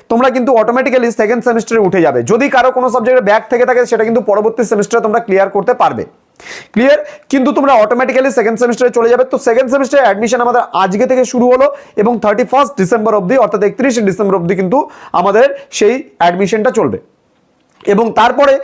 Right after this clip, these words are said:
তার পরিপ্রেক্ষিতে আমরা জানুয়ারির ফার্স্ট উইক থেকে ক্লাস আরম্ভ করব তোমাদের। তো স্টুডেন্টস, দেরি না করে যোগাযোগ করো আমাদের সঙ্গে। ডেসক্রিপশন বক্সে দেওয়া আছে দুটো নাম্বার, লিখে নিতে পারো।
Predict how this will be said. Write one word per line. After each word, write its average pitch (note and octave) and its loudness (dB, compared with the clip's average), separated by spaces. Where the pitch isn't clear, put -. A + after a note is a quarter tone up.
তার B3 2
পরিপ্রেক্ষিতে A#3 0
আমরা G#3 0
জানুয়ারির G#3 2
ফার্স্ট F#3+ -2
উইক F#3+ -2
থেকে A#3+ 2
ক্লাস F#3+ 0
আরম্ভ F3 0
করব G3+ 0
তোমাদের। B2+ -2
তো G3+ 0
স্টুডেন্টস, A#3+ -2
দেরি B3 4
না D4+ 2
করে B3 2
যোগাযোগ A#3+ 2
করো B3 2
আমাদের G3 2
সঙ্গে। A#3 0
ডেসক্রিপশন A3+ 0
বক্সে B3 0
দেওয়া G#3 4
আছে G#3+ 0
দুটো F#3+ -2
নাম্বার, G3 0
লিখে F#3+ 0
নিতে C4 0
পারো। C4 2